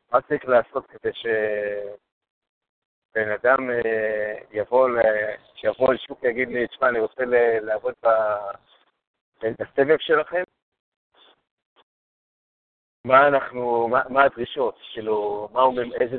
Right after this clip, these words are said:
איזה ניירת הוא ממלא? מה הוא צריך, אה, מה הוא צריך שיהיה לו, אתה מבין? כאילו, כי בסופו של דבר, מי שלוקחים פנימה, בסופו של דבר הוא צריך להיות, אה, שותף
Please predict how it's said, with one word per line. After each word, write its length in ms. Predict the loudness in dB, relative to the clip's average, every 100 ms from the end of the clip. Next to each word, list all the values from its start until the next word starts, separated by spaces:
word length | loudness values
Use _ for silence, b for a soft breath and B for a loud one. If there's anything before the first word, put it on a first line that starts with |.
| -4
איזה 280 | -4 -4 -4
ניירת 460 | 0 2 2 2 -6
הוא 80 | -8
ממלא? 460 | -2 -2 2 0 -2 -10 _ _ _ _ -20 -20 _ _ 0
מה 80 | 2
הוא 100 | 2 -2
צריך, 340 | -8 -8 -6
אה, 800 | 0 2 4 2 2 0 -4 -6 -12 _ _ _ _ _
מה 80 | 0
הוא 80 | 0 0
צריך 160 | -8
שיהיה 280 | -4 0 0
לו, 220 | 2 0
אתה 180 | 0 -8
מבין? 220 | -8 -8 -8 -8
כאילו, 520 | -4 -2 -2 -6 -12 _ _ _ _ _ -12
כי 60 |
בסופו 400 | -10 -10 -4 -4
של 40 | 0
דבר, 240 | 2 2 0 _ -10
מי 120 | -8
שלוקחים 400 | -4 -4 -2 -6
פנימה, 360 | -4 -4 -2
בסופו 420 | -2 -4 -10 -16 -14
של 160 | -6
דבר 200 | -2 0
הוא 140 | -2 -6
צריך 220 | -10 -8
להיות, 220 | -2 -2 -2 -4
אה, 480 | 0 2 2 2 -2 -6 B B -20 _ -14
שותף 440 | -10 -4 0